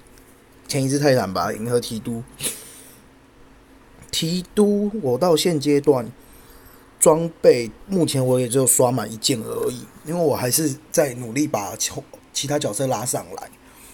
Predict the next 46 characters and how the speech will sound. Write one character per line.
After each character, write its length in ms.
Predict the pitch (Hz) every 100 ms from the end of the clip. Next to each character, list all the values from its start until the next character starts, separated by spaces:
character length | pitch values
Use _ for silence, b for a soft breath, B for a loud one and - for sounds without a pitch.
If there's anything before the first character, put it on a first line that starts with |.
| B
所 160 | - 185
以 40 |
我 100 | 151
比 80 | 139
较 80 | 143
没 140 | 147
有 60 | 135
去 120 | -
动 200 | 131 131
二 140 | 131 143
十 200 | - 123
一 160 | 120
张， 260 | 127 127 120
我， 100 | 131
我 80 | 123
目 160 | 135 170
前 160 | 143
只 60 | 131
有 40 |
打 200 | 135 113
满 160 | 127 127
一 80 | 123 -
件。 220 | 156 147 - -
<clears throat> 520 | - 170 135 - 131 - - - - - - - - - - B B B B -
然 120 | 147
后 40 |
大 100 | 160
家 120 | 185 185
可 100 | 165
以 60 |
看 160 | 131 135
到， 200 | 131 - - - - _ - - - - -
一 80 | 196
星 180 | - 180
的 100 | 156
提 220 | - 120
督 240 | 131 131 131 - - - - - - -
装 220 | - 143 151
备 180 | 147
最 200 | 110 156
高 160 | 120 123
就 80 | 120
吃 180 | - 117
到 100 | 117
二 180 | 139 123
十， 260 | - 85